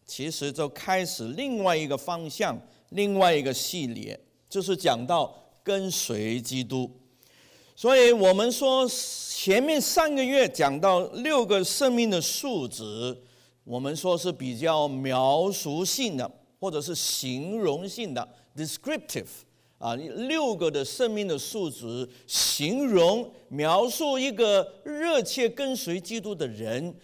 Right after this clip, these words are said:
比方说，我们提到一个这样热切跟随基督的人，应该是一个愿意爱主、爱神的人，应该会建立教会，应该会广传福音等等。所以我们说，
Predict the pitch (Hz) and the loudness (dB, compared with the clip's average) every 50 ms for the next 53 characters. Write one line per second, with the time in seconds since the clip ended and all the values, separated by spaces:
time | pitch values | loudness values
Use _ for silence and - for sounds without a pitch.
0 | - _ _ _ - 113 113 139 139 143 156 156 143 127 127 127 131 123 120 131 | -20 _ _ _ -10 -6 -4 -4 -4 -4 -4 -4 -4 -4 -4 -6 -6 -8 -8 -8
1 | 131 147 165 147 131 110 92 - - - - 196 - 180 180 165 160 160 208 208 | -4 0 0 0 0 0 -2 -8 -12 -10 -10 -10 -4 0 0 0 0 0 0 0
2 | 202 196 190 190 202 254 285 277 240 - - - - 233 214 190 226 240 226 220 | 0 0 -2 -4 -6 -2 2 2 2 2 2 -2 0 0 0 0 0 -2 -2 -4
3 | 170 170 170 180 175 185 214 196 196 196 175 156 147 151 175 196 220 269 269 269 | -4 -4 -6 -6 -6 -6 -8 -4 -4 -2 -2 -2 -2 -4 -6 -6 -8 -6 -6 -4
4 | 247 262 247 220 185 - 220 208 185 175 175 156 139 - - - - _ _ - | -4 -4 -4 -4 -6 -6 -6 -6 -2 -2 0 -2 -2 -4 -8 -18 -20 _ _ -6
5 | 190 190 185 175 165 - - 175 185 180 151 147 127 - - 120 113 113 110 113 | -4 -4 -2 -2 -4 -2 -2 0 0 0 0 -2 -4 -8 -8 -8 -8 -6 -8 -10
6 | - - 143 160 139 120 - - - 123 120 135 143 139 123 117 120 123 131 139 | -8 -6 -4 -4 -4 -4 -6 -6 -6 -6 -6 -4 -4 -6 -4 -4 -2 -2 -2 -2
7 | 151 165 180 175 170 175 165 160 147 143 180 196 185 165 151 131 - - 233 220 | -4 -6 -10 -4 -2 0 0 0 -2 -4 -4 -4 -4 -4 -4 -6 -6 -2 0 0
8 | 214 202 190 190 208 202 175 147 131 - - 240 240 226 180 151 - - 247 233 | 0 0 0 0 0 0 0 -2 -4 -6 -2 0 2 2 2 2 0 -2 -2 0
9 | 196 165 127 113 - - - - - 180 190 196 190 190 190 180 180 175 175 - | 0 0 -2 -4 -6 -14 -20 -16 -10 -8 -2 2 2 2 4 4 2 0 -2 -2
10 | 139 127 120 117 117 120 113 - - 120 123 131 147 185 190 - - 208 214 214 | -2 0 0 0 -4 -6 -10 -8 -4 -2 -2 0 -2 -4 -6 -8 -6 -6 -4 -4
11 | 208 214 214 180 226 233 247 247 175 127 107 - - - - 165 196 202 190 170 | -4 -4 -2 2 2 2 2 0 -2 -4 -4 -8 -14 -10 -8 -4 -2 0 0 0
12 | 139 135 135 151 160 185 170 - 214 202 202 202 202 196 | 0 -2 -2 -4 -6 -8 -6 -6 -4 -2 0 0 0 -2